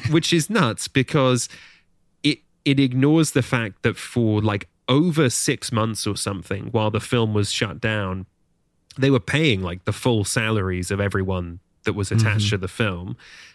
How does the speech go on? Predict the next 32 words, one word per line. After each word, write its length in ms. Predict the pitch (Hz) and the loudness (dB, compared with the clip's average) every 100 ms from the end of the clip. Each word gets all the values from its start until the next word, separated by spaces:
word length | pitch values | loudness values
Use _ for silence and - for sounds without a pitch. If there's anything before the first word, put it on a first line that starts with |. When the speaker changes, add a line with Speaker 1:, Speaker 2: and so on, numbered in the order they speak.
| _ | _
Speaker 2:
just 280 | - 135 - | 2 2 0
f-, 160 | - - | -14 -6
to 100 | - | -2
keep 220 | 123 135 | 0 0
them 140 | - 113 | 0 2
all 160 | 107 | 2
on 100 | 101 | 2
hold. 480 | 95 90 98 87 98 - - - | 0 0 -2 -2 -6 -10 -18 -4
And 140 | 135 | 2
then 120 | 139 135 | 4 4
when 80 | |
they 80 | 131 | 6
Speaker 1:
Mm-hmm. 40 | 131 | 6
Speaker 2:
went 180 | 135 117 | 4 2
back 240 | 135 127 | -2 -2
into 200 | - 120 | -2 -2
production, 680 | 110 117 156 156 - 101 110 | 0 0 0 -2 -2 -2 0
they're, 160 | 117 113 | 0 2
like, 160 | 107 110 | 2 2
one 140 | 117 | 0
of 60 | 113 | 2
the 80 | 110 | 0
first 340 | - 120 117 | 2 0 2
films 260 | 123 107 - | 0 -2 -2
to 80 | |
come 220 | 110 110 101 | -4 -2 -2
back 200 | 101 101 | -2 -2
into 200 | 160 139 | 0 0
production, 420 | 139 120 113 - | 0 0 -2 -2
and 60 | 110 | 0
they 60 | |
have 120 | 110 | 0